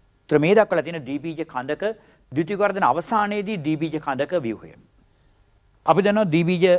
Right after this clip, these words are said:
අ, කඳක් කියලා කියන්නේ සාමාන්‍යයෙන් ඔය කාෂ්ඨයක් සහිත කඳක්. අපි කාෂ්ඨීය කඳක ද්විතීයික වර්ධනය සිදුවන කඳන් තමයි කාෂ්ඨීය කඳන් කියලා කියන්නේ. මේවායේ ද්විතීයික සෛලම කියලා කියන්නේ කාෂ්ඨය.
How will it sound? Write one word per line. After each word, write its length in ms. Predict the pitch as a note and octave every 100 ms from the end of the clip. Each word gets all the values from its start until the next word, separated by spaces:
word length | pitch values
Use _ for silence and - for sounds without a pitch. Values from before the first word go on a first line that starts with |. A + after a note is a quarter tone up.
| -
අ, 100 | C#3 B2+ C3 B2+ - _
කඳක් 340 | - C#3 E3 F3 - -
කියලා 160 | D3+ D3
කියන්නේ 400 | C#3+ C#3+ F3 F#3
සාමාන්‍යයෙන් 560 | - C3+ C#3 C#3 D3 D3 _ _ _ -
ඔය 100 | B2 A#2+ A#2 - _ _
කාෂ්ඨයක් 480 | - D3+ E3 - G3
සහිත 260 | - F#3 F3+ -
කඳක්. 240 | A#2+ F#2+ - _ _ -
අපි 220 | B2+ D3
කාෂ්ඨීය 640 | C#3 - C#3+ D#3+ G3+ G#3
කඳක 360 | G3+ D3+ D#3 D#3 A#3 C#4+ -
ද්විතීයික 300 | B2 D#3 G#3
වර්ධනය 300 | F#3+ E3 E3
සිදුවන 300 | D#3 D#3 D3+
කඳන් 300 | D3+ D3 C#3
තමයි 180 | D3 C#3+
කාෂ්ඨීය 460 | C#3 B2+ B2 - C#3
කඳන් 260 | C#3 C3
කියලා 220 | B2+ C3+
කියන්නේ. 260 | B2+ D3+ A3 - - _ -
මේවායේ 540 | C3 D#3+ F#3+ G3 G#3
ද්විතීයික 340 | F3 B2+ F#3 F#3
සෛලම 440 | - C#3 E3 F#3
කියලා 240 | - F3+ F3+
කියන්නේ 420 | F3+ F#3 A3 C#4+ - _
කාෂ්ඨය. 460 | - D3+ C#3+ -